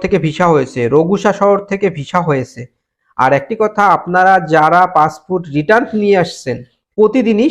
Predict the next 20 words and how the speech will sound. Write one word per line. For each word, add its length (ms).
শুক্র 260
শনি 220
বাদে 360
সন্ধ্যার 460
পর 260
রেফারেন্স 460
আইডি 220
দিয়ে 160
আপনাদের 400
ভিসাগুলা 520
চেক 180
দিয়ে 200
দেখবেন, 360
আপনাদের 440
এখানে 280
কোনো 220
কিছু 140
পরিবর্তন 440
হয়েছে 380
কিনা, 220